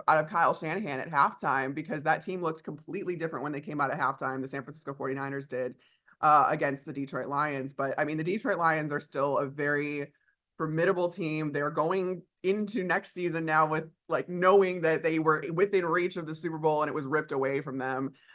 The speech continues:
I don't know if you guys saw the Players Tribune article from A-, uh, Alex Anzalone, their linebacker, who was just like, "We're, like, this was all the motivation we need." Like, Dan Campbell was encouraging his players to watch the Super Bowl and, like, bask in the,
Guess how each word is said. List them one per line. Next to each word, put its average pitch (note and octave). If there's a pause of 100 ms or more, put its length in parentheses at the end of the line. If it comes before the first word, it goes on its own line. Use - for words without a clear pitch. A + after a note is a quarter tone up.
I D#3+
don't D3+
know D#3
if D3+
you D#3
guys D3
saw C#3+
the C3+
Players D3
Tribune C3+
article C3+
from C#3+
A-, A#2
uh, C#3
Alex C#3+
Anzalone, C3+
their C3+
linebacker, C3+
who C#3+
was C3
just C#3
like, C3+ (600)
"We're, F#3
like, D#3+
this G#3
was G3
all F#3+
the F#3
motivation E3+
we D#3
need." D3+
Like, D#3
Dan F#3
Campbell F#3
was E3+
encouraging E3
his D#3+
players D#3
to D#3
watch D3
the D3+
Super D3+
Bowl C#3+
and, D#3
like, C#3+ (260)
bask E3
in D#3+
the, C#3